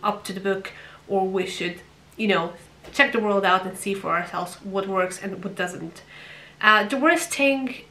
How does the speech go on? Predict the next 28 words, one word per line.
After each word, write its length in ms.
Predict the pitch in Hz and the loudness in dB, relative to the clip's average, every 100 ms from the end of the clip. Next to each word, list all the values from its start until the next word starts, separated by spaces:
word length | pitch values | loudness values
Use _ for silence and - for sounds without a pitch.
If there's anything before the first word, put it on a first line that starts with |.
| - | -4
which 200 | 247 233 | 0 0
you 80 | - | 0
can 160 | 240 214 | -2 0
do 220 | 240 233 | 2 2
is 180 | 220 214 | 0 0
make 240 | 214 214 | 0 2
yourself 380 | 208 - 208 202 | -2 0 0 -2
fit 300 | - 208 208 | -2 -2 -2
into 180 | 196 208 | -6 -4
something 280 | 208 202 | -2 -2
that's 240 | 196 185 - | -2 -4 -4
not 160 | 196 | -6
cut 200 | - 196 | -6 -8
for 160 | - 185 | -6 -4
you. 380 | 190 190 190 190 - - - - - | -2 -2 -2 -6 -16 -20 -20 -18 0
And 360 | 214 214 214 - | 6 6 4 0
it's 160 | - | 0
like 280 | 302 311 - | 2 2 2
wearing 500 | 233 226 226 220 214 | 4 4 4 2 0
a 80 | - | -4
wrong 460 | 208 196 202 196 196 | -2 2 4 2 0
shoe 440 | 196 - 202 196 | -4 -2 0 0
size. 500 | 196 185 185 190 202 - - | -2 -4 -4 -4 -6 -12 -8
If 120 | 214 | 0
you 60 | |
take 200 | 214 220 | 4 4
the 60 | 208 | 4
shoes 640 | 208 - 208 196 190 180 | -4 0 2 2 2 -4